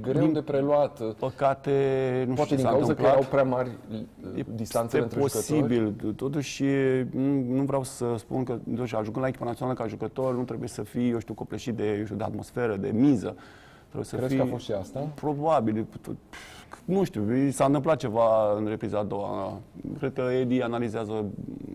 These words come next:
Speaker 2: a făcut o analiză și cu siguranță, uh, la meciul de mâine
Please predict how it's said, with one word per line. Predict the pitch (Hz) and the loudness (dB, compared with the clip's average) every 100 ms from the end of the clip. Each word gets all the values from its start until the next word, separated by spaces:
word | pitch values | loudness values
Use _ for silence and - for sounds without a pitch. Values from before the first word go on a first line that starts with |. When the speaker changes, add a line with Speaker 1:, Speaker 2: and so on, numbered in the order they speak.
| 95 92 101 92 | -10 -10 -10 -6
Speaker 2:
a | 107 | -6
făcut | - 110 | -4 -6
o | - | -4
analiză | 101 104 101 101 | -4 -4 -6 -8
și | - 104 | -12 -12
cu | 117 | -10
siguranță, | - 104 107 107 - 101 107 - - - - - - | -8 -6 -4 -4 -6 -6 -6 -10 -20 -20 -20 -20 -10
uh, | 101 95 95 90 | -6 -4 -4 -4
la | 92 | -4
meciul | 104 104 104 | -4 -4 -2
de | |
mâine | 104 107 107 101 98 101 | 0 0 0 -2 -4 -6